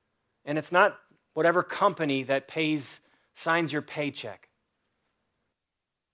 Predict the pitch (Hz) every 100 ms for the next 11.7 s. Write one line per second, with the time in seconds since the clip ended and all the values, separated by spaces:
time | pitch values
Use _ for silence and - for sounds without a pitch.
0 | _ _ _ _ _ - 180 185 214 202
1 | - 196 185 170 147 131 170 160 139 -
2 | - - 202 208 233 226 - - - _
3 | - 139 - 190 226 196 - - 170 202
4 | 190 156 190 160 139 143 175 214 196 -
5 | _ _ _ _ _ _ _ 147 160 160
6 | 185 226 190 139 180 196 220 - _ 165
7 | 151 139 - - 214 233 185 135 131 107
8 | 170 196 - 180 151 120 147 131 98 -
9 | 139 185 240 233 220 220 208 202 170 175
10 | 165 - 170 170 - 170 143 135 143 170
11 | 190 196 - 202 - 226